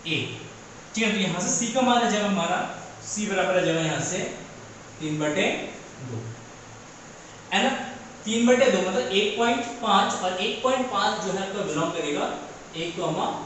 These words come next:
फ़ोर, ठीक है ना? अतः फलन माध्यमान प्रमेय को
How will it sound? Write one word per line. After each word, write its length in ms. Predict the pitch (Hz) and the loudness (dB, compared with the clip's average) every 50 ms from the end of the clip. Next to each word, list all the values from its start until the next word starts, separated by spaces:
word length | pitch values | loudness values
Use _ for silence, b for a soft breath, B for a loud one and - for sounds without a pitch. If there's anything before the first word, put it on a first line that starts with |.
| - - - - - - | -10 -12 -14 -16 -14 -12
फ़ोर, 200 | 135 113 107 104 - - - - - - - - - - | -10 -8 -8 -8 -10 -10 -12 -16 -16 -16 -16 -16 -14 -8
ठीक 100 | 226 185 | -6 -6
है 60 | 135 | -6
ना? 60 | - - 110 - - - - 151 175 | -6 -8 -10 -12 -12 -10 -4 -2 -2
अतः 240 | 220 220 208 202 190 - - - - - - - - - - - - - - - - - - - - - - - - - - - - - - - - - - - - - - - - - - - - | 0 2 0 0 2 0 0 -2 -4 -6 -10 -12 -14 -16 -16 -16 -16 -16 -14 -14 -16 -16 -16 -16 -16 -16 -16 -16 -18 -18 -18 -18 -16 -16 -16 -16 -18 -18 -18 -16 -16 -16 -16 -16 -16 -16 -16 -8 0
फलन 300 | 196 180 170 170 - - - - - - - - - - - - - - - - - - - - - - - - 143 151 | 2 4 4 4 4 4 2 0 -2 -6 -8 -10 -12 -14 -16 -16 -18 -18 -18 -18 -16 -16 -16 -16 -16 -16 -16 -12 -4 0
माध्यमान 720 | 156 165 165 165 165 165 180 190 190 185 170 - - - - - - - - - - - - - - - - - - - - - - - - - - - - - - - - - 247 - - - - - - - - - - - - - - - - - - - - - - - - - 208 - - - - - - - - - - - - - - - - - - - - - - - - - - - - - - - - - - | 4 4 6 4 4 2 2 4 6 6 6 6 4 2 -2 -6 -8 -10 -14 -14 -16 -16 -16 -18 -18 -18 -18 -18 -18 -18 -18 -18 -18 -18 -18 -18 -18 -16 -18 -18 -18 -18 -18 -18 -18 -18 -18 -18 -18 -18 -18 -18 -18 -16 -16 -16 -18 -18 -16 -18 -18 -18 -16 -16 -16 -16 -16 -16 -16 -16 -16 -16 -16 -16 -16 -16 -16 -16 -16 -18 -16 -18 -18 -18 -18 -16 -16 -16 -16 -16 -16 -16 -16 -16 -18 -18 -18 -18 -18 -18 -18 -18 -16 -10 -2
प्रमेय 340 | 185 170 165 170 180 190 190 | 0 0 2 2 2 2 2
को 200 | 190 185 170 175 | 2 0 0 0